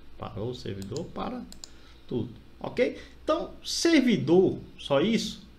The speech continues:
Só isso. Agora, vamos transformar esse servidor num C G I,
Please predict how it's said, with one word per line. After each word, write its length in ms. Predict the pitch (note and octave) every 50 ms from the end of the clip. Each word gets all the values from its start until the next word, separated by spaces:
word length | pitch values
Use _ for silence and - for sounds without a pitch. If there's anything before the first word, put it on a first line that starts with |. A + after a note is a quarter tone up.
| - - -
Só 140 | - E4+ F#4
isso. 340 | E4 C#4+ C4+ A#3+ - - - - - - - - - - -
Agora, 260 | - E4 E4 E4+ D#4+ A3+
vamos 340 | A3+ D4 E4+ F4+ E4+ -
transformar 760 | - D#4+ D4 D4 - - - - C4 A#3+ F#3+ F3+ G3 A#3+ C4 C4
esse 200 | B3 - - G3+
servidor 560 | - - A#3 A3 G#3 G3 G3 F3+ F3+ G#3+ A3
num 180 | A3 G#3 F#3 -
C 260 | - - A3 G#3+ F3+
G 100 | D3+ D#3+
I, 440 | D3+ D3+ G3 G#3+ G3 D3+ - -